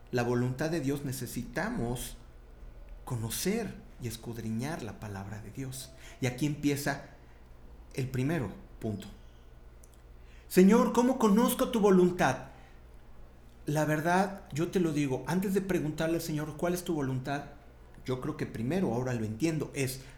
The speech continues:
me meto a la palabra del Señor, porque seguramente ahí voy a encontrar su voluntad. Ahí voy a encontrar su camino.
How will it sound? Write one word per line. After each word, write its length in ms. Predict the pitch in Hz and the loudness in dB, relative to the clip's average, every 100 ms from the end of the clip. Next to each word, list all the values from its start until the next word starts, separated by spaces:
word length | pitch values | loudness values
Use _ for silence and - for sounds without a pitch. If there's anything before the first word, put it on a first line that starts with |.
| - | -8
me 100 | 113 | -4
meto 260 | 110 170 208 | -2 -2 0
a 40 | |
la 160 | 185 - | -2 0
palabra 360 | 143 131 131 117 | -2 -2 -2 -4
del 140 | 113 | -6
Señor, 340 | 110 113 139 135 - - | -6 -4 -4 -6 -8 -2
porque 240 | 131 131 | 0 0
seguramente 720 | - 123 202 202 175 170 160 | 0 2 4 4 4 2 2
ahí 80 | 135 | 0
voy 240 | 131 185 | 0 0
a 60 | 156 | 0
encontrar 440 | 113 101 104 101 | -2 -6 -8 -8
su 140 | 95 104 | -10 -10
voluntad. 400 | 95 95 95 - - - - - - - - - - - - - - - | -8 -10 -12 -16 -18 -18 -18 -20 -20 -20 -20 -20 -20 -20 -20 -20 -20 -6
Ahí 160 | 143 180 | 2 4
voy 240 | 170 175 | 6 4
a 40 | 170 | 4
encontrar 380 | 156 131 131 | 0 -2 -2
su 160 | 120 123 | -2 -4
camino. 420 | 123 131 151 110 | -2 -2 -2 -4